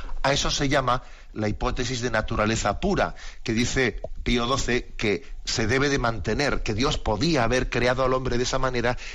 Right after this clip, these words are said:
sin necesariamente, eh, que estuviese llamado a la vida eterna en el cielo. Y aunque eso no ha sido así, porque de hecho estamos llamados al cielo,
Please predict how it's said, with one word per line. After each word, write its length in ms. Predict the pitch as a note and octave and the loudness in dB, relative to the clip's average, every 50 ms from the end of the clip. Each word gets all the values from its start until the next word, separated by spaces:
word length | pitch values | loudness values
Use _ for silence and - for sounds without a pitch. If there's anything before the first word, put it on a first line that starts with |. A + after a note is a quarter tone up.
| - - | -6 -4
sin 360 | - - - D#3 C#3+ C#3 C3 | -2 0 0 0 0 0 0
necesariamente, 960 | B2+ A#2+ - A#2 - - C3 B2 B2+ B2 B2 C3 C3 B2+ A2 - C#3 C3+ C3 - - - - - - | 0 0 0 0 0 0 2 2 2 2 2 0 -2 -2 0 0 0 0 0 -2 -4 -4 -4 -4 -2
eh, 160 | - A#2 A#2+ - | -2 -2 0 0
que 80 | B2 | -2
estuviese 420 | A2+ - - A2 A#2 A2+ - B2+ B2 | -2 0 0 0 0 2 2 2 4
llamado 400 | A#2 A2+ A2 A#2 A#2 A#2 C3 B2+ | 4 2 2 2 0 2 2 2
a 20 | |
la 100 | A#2 A2 | 2 2
vida 200 | G#2+ A2+ A2 A2 | 2 2 2 0
eterna 320 | G#2+ - A#2+ A2 A2 B2 | 0 0 0 0 0 0
en 100 | B2 G#2+ | 0 0
el 80 | F#2+ F2+ | -2 -4
cielo. 400 | - - A#2+ A#2+ G2+ F2+ D#2 - - - - - - - - - - - | -2 -2 0 0 0 -2 -4 -8 -8 -8 -6 -6 -6 -6 -8 -12 -12 -8
Y 300 | - G#2 G#2+ A2 G#2+ - | -4 -2 0 0 0 2
aunque 260 | - A#2 B2 G#2+ - C#3+ | 0 -2 0 0 0 0
eso 200 | - D#3 C#3 A#2 | 0 2 0 0
no 100 | A2+ A2 | 0 0
ha 60 | G#2 | 0
sido 220 | - B2 A#2 - | 0 0 0 0
así, 160 | - - A3+ | 2 2 2
porque 200 | E3+ D3 C3+ - | 2 2 2 2
de 80 | G#2 B2 | 2 2
hecho 120 | A#2+ A#2 | 0 0
estamos 260 | G#2 - A2+ A2 A2+ G#2 | -2 0 0 0 2 2
llamados 320 | A2 G#2+ A2+ A#2+ B2 B2+ | 2 2 2 0 2 0
al 80 | C3 B2 | 0 0
cielo, 380 | - C#3+ D3 C3 A#2 A#2 - | 2 2 2 2 2 0 -4